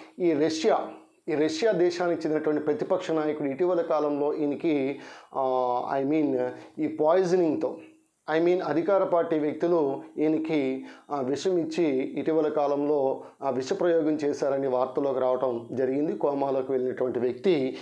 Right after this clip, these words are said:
ఈ అలెక్సీ నావిల్నీగా మనం గుర్తుపెట్టుకోవచ్చు. అయితే ఈ రష్యా అధ్యక్షుడు వ్లాదిమిర్ పుతిన్, అదేవిధంగా రష్యా యొక్క ప్రధానమంత్రి ఈ మిఖైల్ మిషుస్టిన్, ఈ మిఖైల్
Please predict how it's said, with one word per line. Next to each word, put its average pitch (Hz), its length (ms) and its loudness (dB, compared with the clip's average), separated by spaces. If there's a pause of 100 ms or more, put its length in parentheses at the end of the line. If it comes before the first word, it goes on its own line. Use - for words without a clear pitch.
(140)
ఈ 151 100 4
అలెక్సీ 147 680 2 (140)
నావిల్నీగా 151 640 4
మనం 160 460 2
గుర్తుపెట్టుకోవచ్చు. 120 840 0
అయితే 180 460 2 (240)
ఈ 170 60 0
రష్యా 160 360 2
అధ్యక్షుడు 180 420 2
వ్లాదిమిర్ 151 580 2
పుతిన్, 202 300 0 (440)
అదేవిధంగా 175 420 4
రష్యా 156 320 2
యొక్క 190 280 2
ప్రధానమంత్రి 156 960 0 (220)
ఈ 160 80 0
మిఖైల్ 151 800 2
మిషుస్టిన్, 135 600 -2 (280)
ఈ 160 80 0
మిఖైల్ 170 520 2